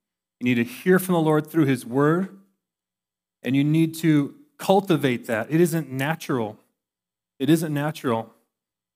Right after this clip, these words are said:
And you learn to speak to the Lord, and then you need to learn to speak when you hear the Lord and you speak what he tells you to speak. That could be in a simple conversation, or else it can be actually in prayer for someone else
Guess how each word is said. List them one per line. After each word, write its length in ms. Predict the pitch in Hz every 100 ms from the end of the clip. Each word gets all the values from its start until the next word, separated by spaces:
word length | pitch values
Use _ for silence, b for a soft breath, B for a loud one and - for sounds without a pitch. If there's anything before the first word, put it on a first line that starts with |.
| _
And 100 | 120
you 80 | 117
learn 220 | 117 143
to 80 | 147
speak 280 | - - 147
to 40 |
the 80 | 160
Lord, 360 | 143 139 123 - B -
and 180 | 120
then 140 | 151 196
you 80 | 196
need 180 | 170 -
to 100 | 135
learn 320 | 127 156 151
to 80 | 135
speak 640 | - - - 156 147 - _ _ _ _ _ _ _ _ _ _ _
when 140 | - 131
you 60 |
hear 220 | 135 208
the 80 | 175
Lord 460 | 143 135 131 131 - _ -
and 140 | 127
you 80 | 131
speak 340 | - - 143
what 100 | 131
he 80 | 127
tells 240 | 127 131
you 60 | 123
to 80 | 113
speak. 320 | - - 117 - _ _ _ _ _ -
That 140 | 165
could 80 | 214
be 60 |
in 60 | 143
a 20 |
simple 300 | 117 160 151
conversation, 720 | 147 156 139 131 160 165 175 135
or 160 | 131
else 160 | 143 143
it 40 |
can 140 | 151 135
be 140 | 139
actually 280 | 135 143 127
in 100 | 120
prayer 300 | - 139 131
for 200 | - 123
someone 320 | - 127 120
else 340 | 117 113 -